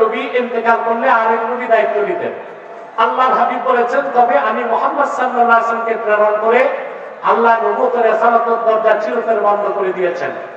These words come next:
আমার পরে কিয়ামত তক কোনো প্রকারই নবী নাই, কোনো প্রকার রাসূল নাই।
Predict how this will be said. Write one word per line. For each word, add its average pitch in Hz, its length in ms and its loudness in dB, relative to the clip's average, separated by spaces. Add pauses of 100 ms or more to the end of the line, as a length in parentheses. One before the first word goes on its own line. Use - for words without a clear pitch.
(220)
আমার 214 360 2
পরে 208 280 0
কিয়ামত 196 460 0
তক 190 160 0
কোনো 240 300 0
প্রকারই 208 500 0
নবী 185 240 -4
নাই, 226 260 2 (600)
কোনো 202 200 -4
প্রকার 190 460 -2
রাসূল 254 580 -2 (120)
নাই। - 180 -2